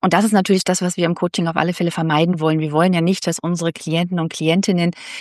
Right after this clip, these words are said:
in so eine Rechtfertigungssituation kommen, denn das fühlt sich zum einen nicht gut an und zum anderen machen sie eher dicht und, äh, nicht das, was wir eigentlich wollen, dass sie sich öffnen. Und, ähm, dann gebe ich da als Tipp zum Beispiel,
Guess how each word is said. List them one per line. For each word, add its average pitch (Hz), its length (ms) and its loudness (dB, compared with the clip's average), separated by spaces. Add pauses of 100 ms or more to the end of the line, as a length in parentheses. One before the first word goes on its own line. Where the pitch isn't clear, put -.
(120)
in 175 160 2
so 180 100 2
eine 175 200 0
Rechtfertigungssituation 170 2250 0
kommen, 208 560 4 (360)
denn 165 120 -2
das 170 140 0
fühlt 180 200 -2
sich 180 100 -8
zum - 160 -2
einen 170 180 0
nicht 156 160 -2
gut 196 140 0
an 180 140 2
und 170 100 -2
zum 165 140 -4
anderen 170 240 0
machen 170 240 -2
sie - 140 -6
eher 160 120 0
dicht 165 500 -2 (340)
und, 175 380 2
äh, 165 280 0
nicht 170 240 0
das, 160 160 -2
was - 160 -4
wir 170 100 0
eigentlich 156 220 -2
wollen, 156 160 2
dass 151 140 0
sie 156 80 -4
sich - 260 -4
öffnen. 131 440 0 (280)
Und, 156 320 0
ähm, 147 560 0
dann 156 400 0 (260)
gebe 165 200 -2
ich - 80 -6
da 151 140 2
als - 240 -2
Tipp - 200 -4
zum 156 140 -2
Beispiel, 151 420 0